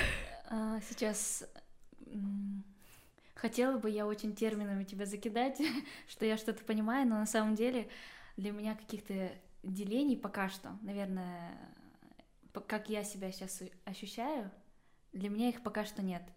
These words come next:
потому что я не вникала полностью в тему.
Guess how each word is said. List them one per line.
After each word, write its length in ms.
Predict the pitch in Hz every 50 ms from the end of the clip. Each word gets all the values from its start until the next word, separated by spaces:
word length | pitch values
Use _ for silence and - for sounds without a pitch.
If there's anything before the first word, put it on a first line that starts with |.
| - - - - - - - - -
потому 160 | - 202 202
что 140 | 196 - 208
я 180 | 202 208 208
не 140 | 202 202 202
вникала 420 | 196 196 202 196 214 208 196 190 190
полностью 500 | 190 208 208 196 190 190 - - - 180
в 60 | -
тему. 360 | - 233 277 339 339 240 190